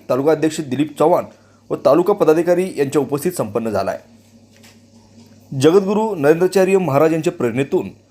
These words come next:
अंकली पूल येथील जयसिंगपूर पोलीस चौकी येथे ॲम्ब्युलन्स सेवा सुरू केली. या सेवेमुळे सांगली आणि कोल्हापूर जिल्ह्यामध्ये ये जा करणाऱ्या लोकांना याचा फायदा होईल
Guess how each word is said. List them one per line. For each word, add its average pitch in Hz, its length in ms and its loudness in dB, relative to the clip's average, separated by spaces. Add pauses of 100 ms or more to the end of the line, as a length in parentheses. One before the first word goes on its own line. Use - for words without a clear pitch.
(220)
अंकली 139 320 -2
पूल 180 200 2
येथील 165 320 0
जयसिंगपूर 180 420 0
पोलीस 165 280 2
चौकी 151 300 0
येथे 160 300 0
ॲम्ब्युलन्स 165 420 -2
सेवा 143 240 4
सुरू 131 320 -4
केली. 104 180 -6 (600)
या 113 60 -2
सेवेमुळे 175 440 4
सांगली 160 380 0
आणि 175 200 -2
कोल्हापूर 151 400 2
जिल्ह्यामध्ये 135 720 -2 (180)
ये 180 160 6
जा 202 100 6
करणाऱ्या 175 400 2
लोकांना 160 420 0
याचा 131 180 -2 (120)
फायदा 120 200 2
होईल 104 260 0